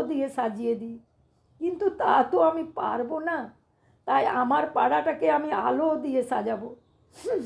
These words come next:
তার ভালোবাসার আলোয় আশাপূর্ণা দেবীকে তিনি উজ্জ্বল থেকে উজ্জ্বলতর করে তুলেছিলেন। কিন্তু আমি তো আশাপূর্ণা নই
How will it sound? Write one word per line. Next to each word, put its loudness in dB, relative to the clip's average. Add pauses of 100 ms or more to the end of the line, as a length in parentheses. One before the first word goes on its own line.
(260)
তার 2
ভালোবাসার 4
আলোয় 6 (440)
আশাপূর্ণা 0
দেবীকে -4
তিনি -4
উজ্জ্বল 2
থেকে -2
উজ্জ্বলতর 2 (100)
করে 0
তুলেছিলেন। -6 (1400)
কিন্তু -4
আমি 4
তো 6
আশাপূর্ণা 0
নই 0